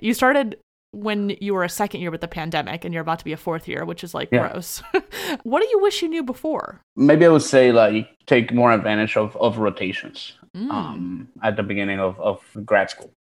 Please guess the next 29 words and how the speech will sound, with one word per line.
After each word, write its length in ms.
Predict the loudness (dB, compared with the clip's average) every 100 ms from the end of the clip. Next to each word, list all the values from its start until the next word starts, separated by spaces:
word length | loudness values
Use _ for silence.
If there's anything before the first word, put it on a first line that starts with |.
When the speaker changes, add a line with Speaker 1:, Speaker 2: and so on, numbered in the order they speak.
| _ -4
Speaker 2:
I 160 | -2
thought 540 | 2 2 2 2 -2 -4
that 400 | -4 -2 -6 _
it 160 | -4 -2
was 280 | 2 2 0
such 440 | -8 -2 -2 -2
a 40 | -4
great 280 | 0 0
opportunity 640 | 0 -2 -8 -4 -4 -4 -6
to 160 | -8
really 240 | -4 -4 -4
explore, 920 | -8 -18 -10 -6 -2 0 -2 -2 -8 _ 6
but 440 | 6 6 -2 _ -2
as 460 | 0 0 -4 -12 -16 _
probably 560 | 4 6 6 2 0 0
many 600 | 0 0 0 0 -2 -4
graduate 460 | -2 2 2 0 -8
students 600 | -8 -6 -6 -8 -12 -16 _ _
or 160 | -2 0
incoming 380 | 0 -2 -2 0
graduate 280 | 0 0
students, 380 | -8 -8 -8 -8 -6
it's, 160 | -4 0
like, 240 | 0 -2 -6
a 100 | -4
little 240 | 0 0
bit 160 | 2 4
of, 240 | 2 0
I 80 | 0